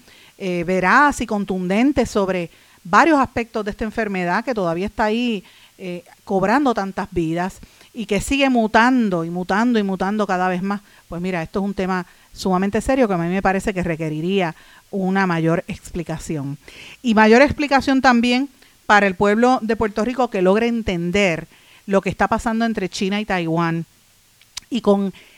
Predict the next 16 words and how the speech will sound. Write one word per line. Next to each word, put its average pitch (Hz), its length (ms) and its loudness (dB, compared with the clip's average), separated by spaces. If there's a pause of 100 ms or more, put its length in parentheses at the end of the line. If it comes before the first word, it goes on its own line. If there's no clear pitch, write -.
(120)
el, 196 320 -2
¿verdad?, 190 260 0
el 254 60 4
atrevimiento 202 640 0
que 220 140 -2
hizo, 220 480 -2 (340)
eh, 165 440 -6
la, 147 320 -8
la, 135 580 -10 (180)
la 156 240 -6
presidenta, 190 500 -2
¿verdad?, 202 300 0
la 220 60 -2
speaker, 196 640 -4
Nancy 185 300 -4
Pelosi, 226 500 2